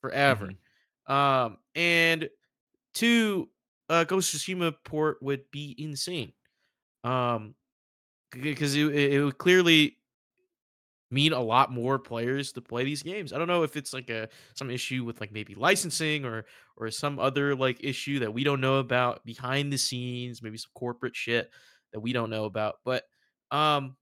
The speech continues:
Speaker 1: seeing Helldivers two succeed is pretty cool considering where they came from, uh, especially with Helldivers one being a, a top-down experience, now switching to third person. Um, all of us here at G K have played it,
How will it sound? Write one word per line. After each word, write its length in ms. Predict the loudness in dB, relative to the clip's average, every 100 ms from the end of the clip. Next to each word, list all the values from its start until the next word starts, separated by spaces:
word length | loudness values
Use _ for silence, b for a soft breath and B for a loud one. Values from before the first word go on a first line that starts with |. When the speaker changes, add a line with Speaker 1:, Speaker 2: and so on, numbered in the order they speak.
| _
Speaker 1:
seeing 360 | -4 2 2 6
Helldivers 480 | 6 8 6 4 0
two 160 | 0
succeed 540 | 2 0 0 0 0 0
is 200 | 0 -2
pretty 520 | _ -8 -4 -2 -4
cool 260 | -4 0 0
considering 600 | -2 -4 -2 0 -2 -6 _ _
where 240 | 0 2 4
they 120 | 2
came 320 | 0 -2 -2
from, 380 | -2 0 0 -2 b b b b
uh, 260 | 0 2 0
especially 360 | -2 -6 -8 -6
with 100 | -2
Helldivers 500 | 0 2 0 -2 -6
one 300 | -4 -4 -4
being 220 | -6 -8
a, 40 | -10 -14 -16
a 60 |
top-down 720 | -12 -6 -4 -4 -4 -2 -2
experience, 680 | -4 -10 -12 -12 -10 -10 -10 -16 b -16
now 240 | -8 -4
switching 380 | -4 -2 -4 -2
to 80 | -4
third 360 | -2 -2 -2 -2
person. 540 | -4 -2 -4 -8 -8 b b b b
Um, 440 | 4 6 6 2 -6 0
all 260 | 2 4
of 80 | 4
us 160 | 2 2
here 240 | -2 -2
at 60 | -2
G 200 | -4 -6
K 520 | -4 -2 0 -2 -6 _ _ _ _
have 220 | -10 -10
played 340 | -8 -4 0 2
it, 200 | 2